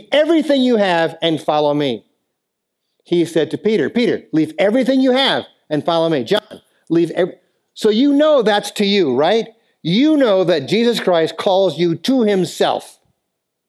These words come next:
And he wants you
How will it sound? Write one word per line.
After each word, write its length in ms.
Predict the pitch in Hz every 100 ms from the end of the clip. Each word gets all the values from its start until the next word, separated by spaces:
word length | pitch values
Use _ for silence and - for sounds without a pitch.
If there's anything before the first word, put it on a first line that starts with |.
| _ _ _ _ _ _ _ _
And 140 | 185 175
he 160 | 269
wants 420 | 233 208 190 185 - _ _ _ _
you 720 | 156 165 220 233 208 143 107